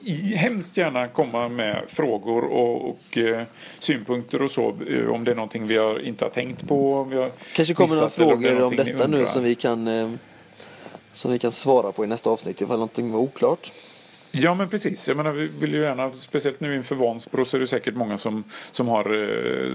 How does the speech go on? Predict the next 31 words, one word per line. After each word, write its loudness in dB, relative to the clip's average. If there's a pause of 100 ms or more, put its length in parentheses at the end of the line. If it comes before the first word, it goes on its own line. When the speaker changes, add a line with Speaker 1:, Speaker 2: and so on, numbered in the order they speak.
(100)
Speaker 1:
eh, -8
tankar -2
och, -4 (100)
och -2
idéer. 0
Så, 0
så, 4
eh, -8
shoot. -2 (180)
Kom 2
Speaker 2:
Ja. 2
Speaker 1:
med, -2
med, -2
med -4
frågor. 0
Vi, -2
det 2
är -2
lätt -4
för 0
oss -4
att, 0 (580)
att 0
missa -2
saker -4
och 0
inte -4
tänka -4
på 0
vad 0
man, -4